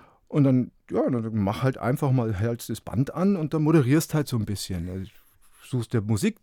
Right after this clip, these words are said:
da war ums Eck rum, da standen riesige Schränke mit Langspielplatten und Singles und so weiter. Und dann hab ich mir da ein paar, äh, Sachen rausgesucht, hab das Band angehalten und einfach da im Münchner Kabel, äh,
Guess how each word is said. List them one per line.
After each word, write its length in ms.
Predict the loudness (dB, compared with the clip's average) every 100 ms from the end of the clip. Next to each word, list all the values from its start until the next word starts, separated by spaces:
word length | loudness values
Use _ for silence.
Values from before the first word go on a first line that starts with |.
| -4
da 240 | -4 -2
war 260 | -4 -6 -10
ums 180 | -12 -12
Eck 240 | -12 -8
rum, 180 | -2 -2
da 160 | -2 -6
standen 380 | -14 -14 -14 -14
riesige 500 | -10 -6 -4 -4 -4
Schränke 460 | -4 -4 -6 -4
mit 340 | -6 -6 -10 -20 -14
Langspielplatten 880 | -6 -4 -4 -6 -10 -8 -10 -8 -10
und 180 | -10 -8
Singles 540 | -4 -2 -2 -4 -8
und 100 | -8
so 140 | -6
weiter. 280 | -6 -6 -8 -12 -20 -20 -20 -20 -20 -20 _ _ _
Und 140 | 6
dann 80 | 8
hab 60 | 8
ich 60 |
mir 80 | 4
da 60 | 2
ein 60 |
paar, 300 | 2 0 0
äh, 120 | -4 -6
Sachen 300 | -4 -2 -2
rausgesucht, 760 | -2 -8 -6 -4 -4 -6 -10 -20 -20 -8
hab 140 | -4
das 160 | -2 -2
Band 300 | -2 -4 0
angehalten 500 | 2 4 4 2 2
und 120 | 0
einfach 300 | 0 -2 -4
da 180 | -2 0
im 180 | 4 8
Münchner 400 | 6 6 0 -2
Kabel, 520 | -4 -4 0 0 0 -4 -20 -16 -4
äh, 240 | 0 0